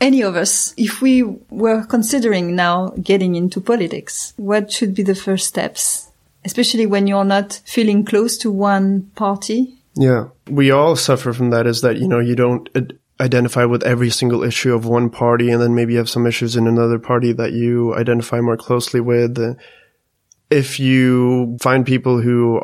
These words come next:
Speaker 2: are as passionate about the issues that you're passionate about, and you think that you can kind of present a unified voice on those issues,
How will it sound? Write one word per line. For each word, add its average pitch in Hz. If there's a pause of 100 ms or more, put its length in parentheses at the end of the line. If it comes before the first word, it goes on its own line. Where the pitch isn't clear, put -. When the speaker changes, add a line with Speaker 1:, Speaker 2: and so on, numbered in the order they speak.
(120)
Speaker 2:
are 120
as 113
passionate 117
about 113
the 120
issues 120
that 117
you're 123
passionate 117
about, 117
and 117
you 120
think 120
that 107
you 120
can 117
kind 120
of 117
present 120
a 123
unified 120
voice 120
on 120
those 117
issues, 120